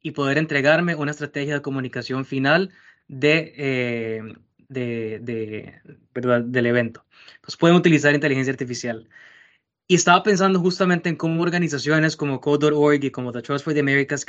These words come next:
que tienen la educación como el, el centro de la base de, de, del trabajo que hacemos, ¿cómo podemos nosotros incidir como organizaciones en la educación?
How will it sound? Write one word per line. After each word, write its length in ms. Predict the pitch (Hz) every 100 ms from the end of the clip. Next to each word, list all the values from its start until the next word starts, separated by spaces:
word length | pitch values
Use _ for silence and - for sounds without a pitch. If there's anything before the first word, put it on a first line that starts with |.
| -
que 80 | -
tienen 400 | - 131 139 143 - _ -
la 120 | 139
educación 580 | 135 - - 139 143 147
como 240 | 151 139
el, 240 | 127 120 123
el 120 | 117
centro 420 | 156 151 147 151
de 140 | 139 123
la 60 |
base 300 | 117 127 143
de, 300 | 139 131 127
de, 400 | 123 120 117 113
del 160 | 117 120
trabajo 340 | 120 120 139
que 100 | 135
hacemos, 460 | 120 131 139 156 - - - - - _ _ _ _ -
¿cómo 240 | 165 180
podemos 320 | 185 160 160
nosotros 380 | 170 147 170 156
incidir 560 | 165 143 127 131 156 165
como 180 | 139
organizaciones 920 | 127 123 120 120 - 135 151 170 - _ _
en 180 | 170 180
la 60 | 139
educación? 640 | 123 - - 117 101 _